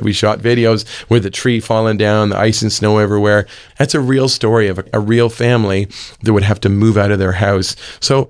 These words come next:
that's the cool thing, is actually seeing these real stories about hook it up in a minute and you've got power and you're s-, not, everyone's nice and warm in their house again.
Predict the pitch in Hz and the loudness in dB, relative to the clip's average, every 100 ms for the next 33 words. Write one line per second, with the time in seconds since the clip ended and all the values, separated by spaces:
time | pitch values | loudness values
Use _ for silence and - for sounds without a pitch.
0 | _ - 180 - 151 - 127 110 101 95 | _ -4 -2 -4 -8 0 0 2 -2 0
1 | 95 - 98 - 104 104 101 90 95 98 | -2 -2 -4 -2 0 0 0 0 0 0
2 | - 90 101 117 117 90 95 92 - - | 0 0 2 2 0 0 0 0 -6 -20
3 | - - 117 117 110 113 - _ 104 101 | -8 -2 -2 0 0 -2 -8 _ 0 0
4 | 107 113 107 - - - - 107 101 98 | 2 2 0 -6 -20 -10 0 0 2 0
5 | 92 90 101 101 98 95 90 - 113 110 | -2 0 0 2 2 0 -4 -4 -2 0
6 | 110 110 104 95 95 90 85 104 131 131 | 0 0 0 0 -2 -2 -2 0 0 0
7 | 123 120 120 117 117 123 120 117 | 0 0 0 -2 -2 0 0 -4